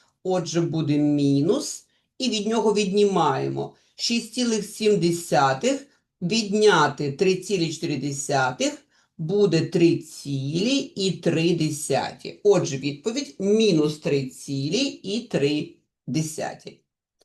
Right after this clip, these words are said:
Дванадцять цілих сім десятих відняти мінус вісім дорівнює. Дванадцять цілих сім десятих додати. Протилежне до мінус вісім просто вісім.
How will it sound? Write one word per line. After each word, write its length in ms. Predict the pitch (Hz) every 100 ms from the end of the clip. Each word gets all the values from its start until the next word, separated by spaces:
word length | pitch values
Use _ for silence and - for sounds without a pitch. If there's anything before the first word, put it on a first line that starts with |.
| _ _ _ _ _ -
Дванадцять 840 | 147 170 220 240 247 254 233 202
цілих 340 | - 226 208 180
сім 300 | - 208 180
десятих 840 | 170 165 - 208 247 254 285 240
відняти 720 | 175 160 160 170 190 214 240 214
мінус 460 | 175 170 180 -
вісім 560 | 185 180 127 - 82 85 _ _ _ _ _ -
дорівнює. 640 | 160 208 175 123 120 - _ _ _ _ _ _ _ _ _ _ _ _ _ _ -
Дванадцять 720 | 185 208 233 233 233 214 -
цілих 360 | 220 208 185
сім 240 | - 208 196
десятих 720 | 196 185 - 185 170 170 139
додати. 960 | 151 175 147 139 123 123 175 190 208 _ _ - _ _
Протилежне 920 | 220 226 226 247 233 226 196 - 185
до 120 | 180
мінус 380 | 185 196 202 -
вісім 500 | 190 196 175 190 170
просто 500 | 175 175 170 - 170
вісім. 960 | 151 135 139 123 120 - 196 190 233